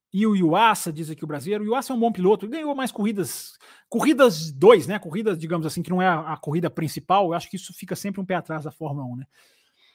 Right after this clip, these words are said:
É, mas é um bom piloto. Eu acho, eu acho o Yuasa um bom piloto. Acho que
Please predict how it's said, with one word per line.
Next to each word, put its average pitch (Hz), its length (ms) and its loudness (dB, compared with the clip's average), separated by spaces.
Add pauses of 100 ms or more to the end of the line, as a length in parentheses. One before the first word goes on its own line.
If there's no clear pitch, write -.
(280)
É, 127 640 -6 (260)
mas 165 220 0
é 202 40 4
um 269 80 0
bom 247 120 2
piloto. 190 320 -4
Eu 147 100 -4
acho, 160 240 -10
eu 151 380 -4
acho 147 220 -4
o 165 60 2
Yuasa 147 320 -4
um 185 60 -4
bom 170 120 -2
piloto. 170 360 -10 (600)
Acho - 100 -14
que 311 140 -4